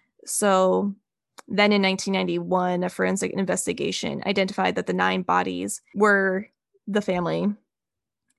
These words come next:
and the servants. But since there were six adults and three children, we were missing two children. So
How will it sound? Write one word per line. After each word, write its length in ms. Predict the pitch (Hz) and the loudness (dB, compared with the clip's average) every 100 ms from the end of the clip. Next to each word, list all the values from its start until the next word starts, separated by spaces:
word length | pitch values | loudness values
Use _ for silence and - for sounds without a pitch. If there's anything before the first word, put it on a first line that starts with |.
| 208 | -2
and 200 | 196 175 | 0 0
the 60 | |
servants. 580 | - 196 170 151 - - - 233 | 0 2 2 -2 -10 -16 -16 -6
But 300 | 196 165 - | -2 -2 -4
since 320 | - 226 208 | -2 0 0
there 180 | 214 202 | -2 0
were 300 | 190 180 180 | 0 0 -2
six 280 | - 208 - | -2 -2 -2
adults 380 | 196 190 185 - | 0 0 0 -2
and 220 | 190 196 | -4 -4
three 260 | 214 175 185 | -4 -6 -6
children, 800 | - 330 320 226 202 190 196 240 | -4 -2 -2 -2 -2 -2 -4 0
we 140 | 202 | 4
were 60 | 185 | 4
missing 320 | 185 - 175 | 2 -2 -6
two 280 | - 190 143 | -6 -6 -6
children. 540 | - - - - 220 - _ _ _ _ | -6 -10 -10 -8 -8 -8 _ _ _ _
So 600 | - 190 180 170 175 208 | -4 -2 0 0 -2 -4